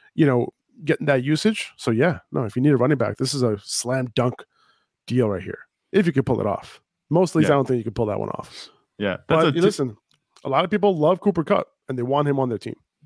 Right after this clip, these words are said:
Speaker 2: Yeah, Cooper Kupp, the thing is, he is probably the best, you know, fantasy receiver
Speaker 1: Yeah.
Speaker 2: right now. He's guaranteed
Speaker 1: Wide
Speaker 2: he has the
Speaker 1: receiver one.
Speaker 2: workload. Matthew Stafford just dials in on him every,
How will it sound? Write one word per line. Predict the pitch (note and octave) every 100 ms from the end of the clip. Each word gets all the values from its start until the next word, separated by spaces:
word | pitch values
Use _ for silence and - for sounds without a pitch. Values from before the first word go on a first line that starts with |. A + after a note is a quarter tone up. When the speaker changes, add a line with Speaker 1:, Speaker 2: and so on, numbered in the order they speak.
| _ _ _ _ -
Speaker 2:
Yeah, | - -
Cooper | A#3+ A3
Kupp, | G3+ F3 D3
the |
thing | D3+ D#3+
is, | C#3+ - _
he | F#3
is | F#3 D3+
probably | E3 D#3 D3+ C#3+
the | C3
best, | A#2 B2+ - _ -
you | A2
know, | A2
fantasy | A#2 A2+ A#2+
receiver | A#2 B2+
Speaker 1:
Yeah. | A#2+
Speaker 2:
right | A#2+ A#2
now. | A#2 A2+
He's | A#2
guaranteed | A2 C3+ B2+ A#2 A#2+
Speaker 1:
Wide | E3+
Speaker 2:
he |
has | E3+
the | D#3
Speaker 1:
receiver | C#3
one. | A2+
Speaker 2:
workload. | G2 A2+ G#2+ _ _
Matthew | G#2+ B2 C3+ C3+
Stafford | B2 C3 A#2+ B2
just | A2+ G#2
dials | B2 A#2 B2 A2+
in | A2+
on | A2
him | A2 -
every, | A2+ G#2+